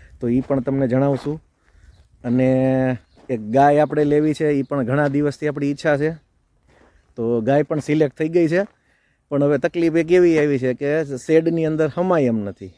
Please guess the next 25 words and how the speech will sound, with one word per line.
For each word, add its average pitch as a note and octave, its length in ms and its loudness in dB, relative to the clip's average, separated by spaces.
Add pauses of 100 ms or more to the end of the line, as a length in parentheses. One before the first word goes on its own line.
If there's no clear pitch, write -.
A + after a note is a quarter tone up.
(260)
કારણ A2+ 160 -6
કે A2 380 -4
તાજણ, C3 600 0 (1080)
કેસર, C3 600 0 (440)
એમાં A2+ 520 -2
તાજણનો C#3 500 2
વછેરો, C3 460 0
સમ્રાટ, C3 580 2 (300)
અને A#2 220 -4
હવે B2+ 380 2
કાંઈક B2+ 240 -4
નાનું C3+ 560 0
બે-, B2+ 200 -2
બેબી C3+ 340 0
આવશે, C3 280 0
મીન્સ C3 240 0
વછેરી B2 340 -2
કે C3+ 100 -4
વછેરો, C3 520 0 (240)
અ, A#2 60 -10 (920)
કેસરનું, G#2+ 540 0 (420)
તો C3+ 60 -8
બધું C#3 220 -4
કેમ F3 240 2
હમાડવું? A#2+ 480 -2